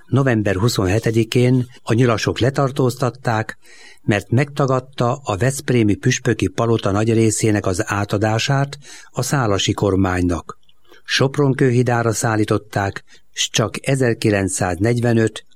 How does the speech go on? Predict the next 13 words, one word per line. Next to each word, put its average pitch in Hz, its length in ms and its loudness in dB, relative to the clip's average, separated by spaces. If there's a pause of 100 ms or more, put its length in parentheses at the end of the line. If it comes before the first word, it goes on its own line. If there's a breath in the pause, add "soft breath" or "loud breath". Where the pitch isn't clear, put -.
április 127 800 2
elsején 120 540 2
szabadították 110 1000 0
ki 139 280 2 (400 loud breath)
a - 140 -6
szovjet 107 480 0
csapatok, 139 760 -2
és - 220 -2
ekkor 135 640 -2 (100)
tért 113 320 0
vissza 117 560 0 (180)
székhelyére, 110 960 2
Veszprémbe. 90 800 0